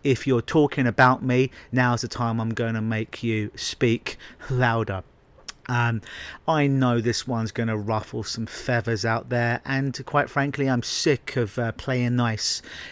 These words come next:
<laughs> You think I've been hardcore up to this point? I've been holding a lot back, and I'm done with that bullshit now. Today's show is called On Being a Man, or How to Be a Better Man. And one of my frustrations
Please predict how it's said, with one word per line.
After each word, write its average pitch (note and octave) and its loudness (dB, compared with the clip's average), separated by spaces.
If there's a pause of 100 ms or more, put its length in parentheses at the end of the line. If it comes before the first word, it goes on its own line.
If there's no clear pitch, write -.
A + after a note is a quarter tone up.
<laughs> - -
You C#3 0
think C#3+ 0
I've B2+ 2
been C#3 4
hardcore C3+ 4
up B2 2
to - -4
this B2+ 2
point? C3+ 2 (260)
I've F3 6
been C3 6
holding B2+ 4
a A2+ 2
lot A2+ 0
back, A2+ 2
and B2 2
I'm A#2+ 0
done A#2+ 2
with A2 2
that G#2+ -2
bullshit A#2 0
now. A2 -2 (280)
Today's C3+ 2
show B2 2
is A2 0
called A#2+ 0 (120)
On A2+ 0 (140)
Being A#2 4
a G#2+ -2
Man, A2+ 0
or G#2+ -2
How A#2+ 2
to A2 -6
Be A#2 0
a A2 -2
Better A#2 -2
Man. G#2+ -4 (520)
And C3+ 0
one D#3 2
of E3+ 0
my D#3 0
frustrations - -2